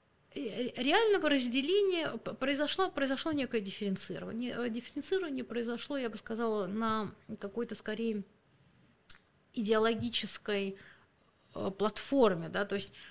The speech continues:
ученые более осознанно, э, смогли отрефлексировать,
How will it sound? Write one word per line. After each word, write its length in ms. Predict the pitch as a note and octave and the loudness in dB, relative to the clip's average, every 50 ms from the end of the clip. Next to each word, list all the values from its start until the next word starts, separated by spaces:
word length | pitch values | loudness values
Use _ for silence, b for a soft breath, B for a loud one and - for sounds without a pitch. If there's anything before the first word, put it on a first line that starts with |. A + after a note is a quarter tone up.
| B B _ _ _ | B B _ _ _
ученые 600 | - A#3 A3 - - - C#4 C4+ C4 B3 A#3 A3 | -6 -4 -2 0 0 0 0 0 0 2 0 0
более 400 | G#3 G3+ G3+ A3+ A#3 A3 A3 G#3+ | 0 0 0 2 2 4 4 2
осознанно, 960 | - - A3 - - - D#4 F4 F4+ D#4 D4+ B3 A3 G#3 G3 F#3 E3+ - - B B B B B B B _ _ | 2 0 -2 -2 -2 0 0 0 0 2 0 0 0 0 0 0 -2 -4 -6 B B B B B B B _ _
э, 320 | - - G3 F#3+ F#3+ F#3+ G3 | -4 -2 0 0 2 2 0
смогли 460 | G3 - - A3 G#3+ G#3+ A3 A3+ A#3+ | 0 -2 -2 -2 -2 0 0 -2 -2
отрефлексировать, 1300 | - - G#3 - G#3 G#3 - - - G#3+ - - - - - D#4 E4 - B3 G#3 G3+ G3 F3 - - - | -2 -2 -4 -6 -6 -6 -6 -4 -6 -6 -4 -4 -4 -2 -2 -2 -2 -2 -2 -4 -4 -4 -6 -8 -12 -14